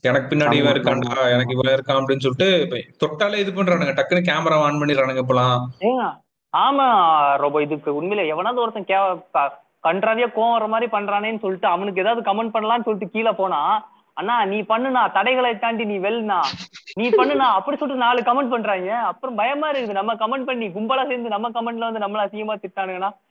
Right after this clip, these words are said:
Speaker 3: "இது எதுக்கு இந்த சின்ன குழந்தைங்க கூட சண்டைன்னு" சொல்லிட்டு ஓரமா ஒதுங்கிட வேண்டியதா இருக்கு. சீரியஸா எவனாவது ஒருத்தர் இந்த மாதிரி நீங்க சொ-, பா-, பாருங்களேன், அந்த மாதிரி டூ கே கிட்ஸ் பண்ற வீடியோ கமெண்ட் மட்டும் போய் பாருங்க. "தலைவா,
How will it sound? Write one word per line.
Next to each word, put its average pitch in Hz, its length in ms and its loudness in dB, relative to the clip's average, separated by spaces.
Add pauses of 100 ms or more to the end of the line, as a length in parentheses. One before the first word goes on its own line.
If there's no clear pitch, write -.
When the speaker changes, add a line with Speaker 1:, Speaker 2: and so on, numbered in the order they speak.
(180)
Speaker 3:
"இது 185 140 -6
எதுக்கு 226 320 0
இந்த 254 120 0
சின்ன 240 220 0
குழந்தைங்க 220 360 0
கூட 208 160 0
சண்டைன்னு" 202 360 0
சொல்லிட்டு 196 380 0
ஓரமா 196 300 0
ஒதுங்கிட 185 200 -4
வேண்டியதா 156 340 -6
இருக்கு. 131 320 -10
சீரியஸா 233 340 -4 (500)
எவனாவது 202 340 0
ஒருத்தர் 220 180 0
இந்த 202 140 -2
மாதிரி 220 200 0
நீங்க 180 200 -4
சொ-, 165 40 -4
பா-, 165 180 -4
பாருங்களேன், 170 420 -2
அந்த 151 140 -6
மாதிரி 175 180 -6
டூ 185 120 -2
கே 175 140 -4
கிட்ஸ் 151 220 -10
பண்ற 156 280 -6
வீடியோ 156 220 -2
கமெண்ட் 151 180 -2
மட்டும் 202 320 -2
போய் 202 140 -4
பாருங்க. 151 300 -2
"தலைவா, 180 600 -2